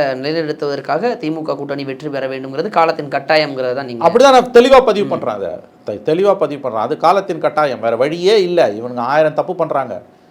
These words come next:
Speaker 2: திமுக கூட்டணியில நிறைய தவறுகள் நடக்குது. அவங்க பல கோரிக்கை,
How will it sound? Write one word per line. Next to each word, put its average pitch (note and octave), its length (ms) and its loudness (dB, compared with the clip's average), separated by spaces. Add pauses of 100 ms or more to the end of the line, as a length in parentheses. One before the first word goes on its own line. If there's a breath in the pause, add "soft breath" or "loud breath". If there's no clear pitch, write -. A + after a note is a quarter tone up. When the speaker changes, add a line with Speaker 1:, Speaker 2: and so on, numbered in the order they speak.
(160 soft breath)
Speaker 2:
திமுக D3 340 -2
கூட்டணியில D3+ 440 -4
நிறைய D3 160 0 (120)
தவறுகள் C#3+ 360 -4
நடக்குது. C3 340 -4
அவங்க B2 180 -4 (140)
பல C3 180 0 (1200 loud breath)
கோரிக்கை, D3+ 360 2